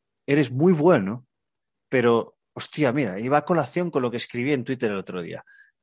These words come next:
"Eh, eres muy bueno, pero por culpa de la comunicación con la jugadora, al no saber inglés, con estas jugadoras, que solo puedes hablar en inglés con ellas, no eres, no eres un diez de diez, tío. Eres un dos de diez,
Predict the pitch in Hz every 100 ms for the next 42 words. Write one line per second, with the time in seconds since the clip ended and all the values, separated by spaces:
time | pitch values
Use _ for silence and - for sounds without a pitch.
0 | - 110 101 98 92 - _ - 160 190
1 | 180 160 151 185 135 120 135 _ _ -
2 | 120 - - 110 - 175 180 180 170 160
3 | 156 147 139 135 123 160 156 120 113 98
4 | 95 - 104 110 151 101 90 _ - 101
5 | 101 143 170 160 147 143 143 156 117 -
6 | - _ _ _ - 123 170 - 190 -
7 | 170 160 185 139 156 - - _ _ -
8 | 107 160 151 - 147 139 120 135 107 101
9 | 127 - 120 117 101 104 - _ _ _
10 | _ - 123 143 131 107 - - 135 151
11 | 135 123 110 110 95 95 95 104 - -
12 | - - _ _ _ - 131 143 - 131
13 | 123 151 120 110 127 127 _